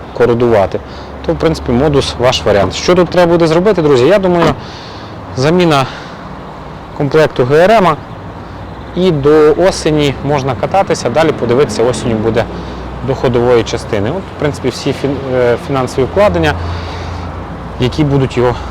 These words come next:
вас, він буде в вас потребувати. Тому так,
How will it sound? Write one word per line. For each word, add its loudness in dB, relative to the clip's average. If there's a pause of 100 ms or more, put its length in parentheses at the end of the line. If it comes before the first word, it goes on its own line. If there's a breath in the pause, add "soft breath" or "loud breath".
(140 loud breath)
вас, -2 (1400)
він 4
буде 2
в 2
вас 2
потребувати. -4
Тому -4
так, -6